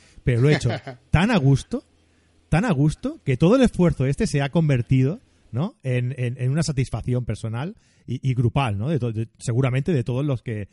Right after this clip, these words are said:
Speaker 1: los que han asistido a ese, a, a ese evento, ¿no?
Speaker 2: Sí, la verdad que sí. Además que,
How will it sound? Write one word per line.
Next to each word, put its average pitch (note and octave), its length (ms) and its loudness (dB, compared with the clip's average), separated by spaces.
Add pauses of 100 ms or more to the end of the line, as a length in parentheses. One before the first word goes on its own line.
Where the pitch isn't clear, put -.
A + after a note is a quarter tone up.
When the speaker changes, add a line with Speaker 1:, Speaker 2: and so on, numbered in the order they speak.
(180)
Speaker 1:
los A2+ 160 -6
que A2 60 -8
han A2+ 60 -6
asistido A#2+ 420 -2
a G#2+ 60 -2
ese, G2+ 320 -4
a, G2 280 -14
a G#2 60 -12
ese G#2+ 160 -8
evento, G2 340 -10
¿no? C3 180 -14 (680)
Speaker 2:
Sí, - 280 -8
la B2+ 100 -4
verdad C3+ 200 -4
que C#3+ 80 -4
sí. D3 140 -4
Además C3 380 -4
que, B2+ 600 -4